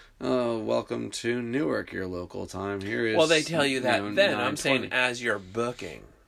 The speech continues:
Speaker 1: Yeah, they still tell you what time you're gonna land. It's like the numbers
Speaker 2: So
Speaker 1: are all
Speaker 2: what the fuck
Speaker 1: messed
Speaker 2: do
Speaker 1: up.
Speaker 2: we even need to know? Who cares?
Speaker 1: And your phone should, because, I mean, people
Speaker 2: Uh,
Speaker 1: are
Speaker 2: man,
Speaker 1: always
Speaker 2: what the,
Speaker 1: watching.
Speaker 2: this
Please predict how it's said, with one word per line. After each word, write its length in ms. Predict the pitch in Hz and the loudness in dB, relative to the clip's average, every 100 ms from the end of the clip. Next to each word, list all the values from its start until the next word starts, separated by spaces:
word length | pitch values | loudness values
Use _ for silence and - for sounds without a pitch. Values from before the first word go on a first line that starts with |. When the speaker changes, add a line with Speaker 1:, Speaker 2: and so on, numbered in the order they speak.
| _ | _
Speaker 1:
Yeah, 220 | - 202 208 | 4 8 8
they 100 | 196 | 8
still 200 | - - | 4 6
tell 120 | 196 | 6
you 100 | 175 | 4
what 80 | 147 | 4
time 160 | 156 | 2
you're 80 | 147 135 | 2 4
gonna 80 | |
land. 280 | 131 147 117 | 4 2 0
It's 180 | 113 - | -2 -2
like 140 | 117 | -2
the 180 | 123 107 - - | 0 -4 -8 -2
numbers 300 | 135 147 123 | 0 2 4
Speaker 2:
So 80 | 254 | 4
Speaker 1:
are 20 | |
all 60 | |
Speaker 2:
what 60 | - | 4
the 40 | - | 2
fuck 40 | 254 | 2
Speaker 1:
messed 40 | |
Speaker 2:
do 80 | 269 | 2
Speaker 1:
up. 60 | |
Speaker 2:
we 80 | 277 | 2
even 160 | 277 226 | 0 0
need 140 | 262 | -2
to 100 | 240 | -2
know? 300 | 233 240 285 | -2 0 0
Who 140 | 214 254 | -2 -6
cares? 680 | - 220 277 185 98 - - - _ _ _ - - | -6 -2 -2 -2 -6 -12 -14 -20 _ _ _ -20 -6
Speaker 1:
And 280 | 131 135 135 | 2 2 4
your 80 | 135 | 0
phone 400 | 127 143 160 147 | 2 2 4 2
should, 640 | 120 - - 131 131 120 | 0 -2 0 2 2 2
because, 320 | 113 113 107 104 _ - - | -4 -4 -6 -6 _ -20 -8
I 60 | |
mean, 140 | 110 120 | -4 4
people 100 | 151 | 6
Speaker 2:
Uh, 80 | 135 | 8
Speaker 1:
are 40 | 131 | 8
Speaker 2:
man, 120 | 135 | 6
Speaker 1:
always 140 | 127 | 6
Speaker 2:
what 100 | 117 | 6
the, 40 | 113 | 6
Speaker 1:
watching. 440 | 120 120 220 101 | 6 6 0 -2
Speaker 2:
this 160 | - | -4